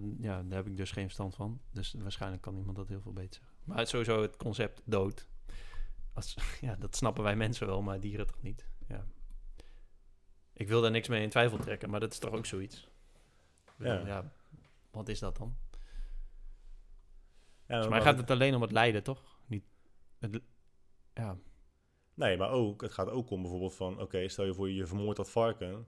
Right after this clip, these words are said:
Speaker 1: Mhm.
Speaker 2: Weten anderen dan, <laughs> andere varkens, dat hun varkensbody is vermoord?
Speaker 1: Oh, zo.
Speaker 2: Gaat
Speaker 1: Ja.
Speaker 2: het bewustzijn van bepaalde dieren zo ver?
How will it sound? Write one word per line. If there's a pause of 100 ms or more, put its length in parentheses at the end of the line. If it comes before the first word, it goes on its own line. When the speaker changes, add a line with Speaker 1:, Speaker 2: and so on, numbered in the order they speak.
(120)
Speaker 1:
Mhm.
Speaker 2:
Weten
anderen
dan,
<laughs>
andere
varkens,
dat
hun (180)
varkensbody
is
vermoord? (760)
Speaker 1:
Oh,
zo.
Speaker 2:
Gaat
Speaker 1:
Ja.
Speaker 2:
het
bewustzijn
van
bepaalde
dieren
zo
ver?